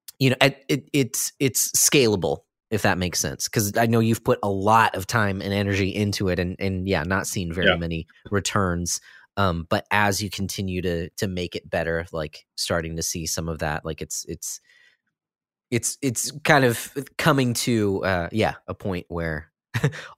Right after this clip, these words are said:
Speaker 1: all of the hours and sleepless nights that you've had are
Speaker 2: <laughs>
Speaker 1: kind of paying off
Speaker 2: Yeah.
Speaker 1: in some small fashion. <laughs> But that momentum can continue is what I'm saying, you know, and, and I'm
Speaker 2: Yeah.
Speaker 1: sure you know this 'cause that's why you've done it, but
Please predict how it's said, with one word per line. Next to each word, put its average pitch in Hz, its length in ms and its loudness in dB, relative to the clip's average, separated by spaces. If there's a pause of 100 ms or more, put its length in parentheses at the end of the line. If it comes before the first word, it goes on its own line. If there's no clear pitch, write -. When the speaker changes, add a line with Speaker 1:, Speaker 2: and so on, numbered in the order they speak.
Speaker 1:
all 127 300 8
of 110 200 2
the 113 180 2
hours 95 420 2
and 95 120 -4
sleepless - 460 -2
nights 90 240 -2
that 101 100 -2
you've 90 160 -6
had 78 320 -2
are 85 100 -2
Speaker 2:
<laughs> - 20 4
Speaker 1:
kind 82 340 -2
of 80 240 -10 (580)
paying 135 300 4
off 120 240 6
Speaker 2:
Yeah. 117 60 2
Speaker 1:
in 110 80 0
some 117 400 4
small 104 400 2
fashion. 85 680 -2 (200)
<laughs> - 640 -4
But 190 160 6
that 202 140 8
momentum 165 540 6
can 127 160 2
continue 107 560 0
is 82 160 -2
what 90 140 2
I'm 78 140 -2
saying, 76 460 -4
you 85 120 -2
know, 80 380 -4
and, 82 260 -8
and 104 120 2
I'm 95 60 6
Speaker 2:
Yeah. 90 60 2
Speaker 1:
sure 92 160 -2
you 85 120 -6
know 80 180 -2
this 78 220 -2
'cause 82 160 -8
that's 87 220 -2
why 82 140 0
you've 87 180 -4
done 117 200 0
it, 80 100 -8 (480)
but - 160 -8